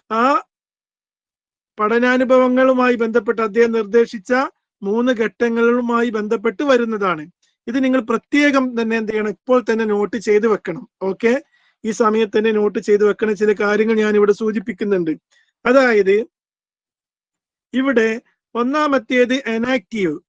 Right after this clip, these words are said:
എന്ന് പറഞ്ഞാല് പ്രവർത്തനങ്ങളിലൂടെ, അനുഭവങ്ങളിലൂടെ കാര്യങ്ങൾ പഠിക്കുക. ഇനാക്റ്റീവ് അല്ലേ? ഇനാക്റ്റീവ് എന്ന് പറഞ്ഞാല് പ്രവർത്തനങ്ങളിലൂടെ അല്ലെങ്കിൽ അനുഭവങ്ങളിലൂടെ പഠിക്കുന്നതാണ്. എന്ന് പറഞ്ഞാല്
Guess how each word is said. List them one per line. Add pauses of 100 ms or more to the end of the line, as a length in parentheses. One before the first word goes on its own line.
(200)
എന്ന്
പറഞ്ഞാല് (360)
പ്രവർത്തനങ്ങളിലൂടെ, (300)
അനുഭവങ്ങളിലൂടെ
കാര്യങ്ങൾ
പഠിക്കുക. (480)
ഇനാക്റ്റീവ്
അല്ലേ? (920)
ഇനാക്റ്റീവ്
എന്ന്
പറഞ്ഞാല് (380)
പ്രവർത്തനങ്ങളിലൂടെ (600)
അല്ലെങ്കിൽ
അനുഭവങ്ങളിലൂടെ
പഠിക്കുന്നതാണ്. (520)
എന്ന്
പറഞ്ഞാല്